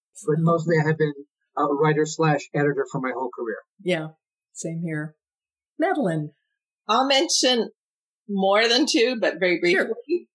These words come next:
Speaker 3: just to get, 'cause I've done a lot of different things. So the first one I wanna mention is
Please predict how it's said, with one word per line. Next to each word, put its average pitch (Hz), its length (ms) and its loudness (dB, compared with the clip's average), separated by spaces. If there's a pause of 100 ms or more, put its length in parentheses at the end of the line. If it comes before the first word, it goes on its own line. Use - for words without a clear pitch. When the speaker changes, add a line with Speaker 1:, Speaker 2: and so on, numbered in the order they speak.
(100)
Speaker 3:
just - 300 -4 (200)
to 175 100 -2
get, 175 280 -2
'cause 208 140 -4
I've 151 140 0
done 175 160 -2
a 170 40 -2
lot 165 100 0
of 151 40 -4
different 180 260 -4
things. 185 240 -4
So 185 240 0 (380)
the 196 200 -4
first 240 200 -2
one 220 100 2
I 214 60 4
wanna 196 160 2
mention 185 360 -2
is - 200 -6